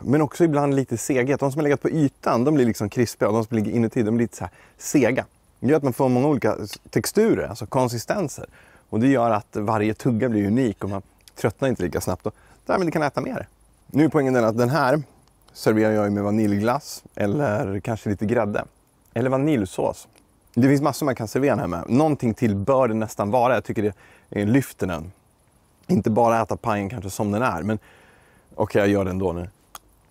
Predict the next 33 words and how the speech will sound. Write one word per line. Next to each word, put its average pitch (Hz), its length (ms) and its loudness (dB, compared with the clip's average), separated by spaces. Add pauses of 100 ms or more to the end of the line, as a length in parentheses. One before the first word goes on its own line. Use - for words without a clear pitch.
(160)
Testa - 260 2
variera 175 400 4
också. 95 280 -2
Testa 143 320 0
att 156 60 4
ha - 0 -
i 143 100 4
lite 123 200 2
kokossocker 156 840 0
istället 117 280 -2
för 101 60 -6
vanligt 113 380 2
socker. 123 480 0 (420)
Mm, 107 520 0
testa 120 260 0
i 110 100 4
lite 104 200 -2
farinsocker 113 1000 -2
eller 101 120 0
strö 131 560 2
lite 101 280 -2
råsocker 117 800 -2
ovanpå 190 280 0
ytan 117 540 2
för 104 120 -4
att 95 80 -6
få 110 160 0
liksom 101 240 -6 (380)
ännu 113 200 0
mer 107 160 0
liksom 101 220 -6
knäckighet, 123 880 -2
ehm, 101 400 -4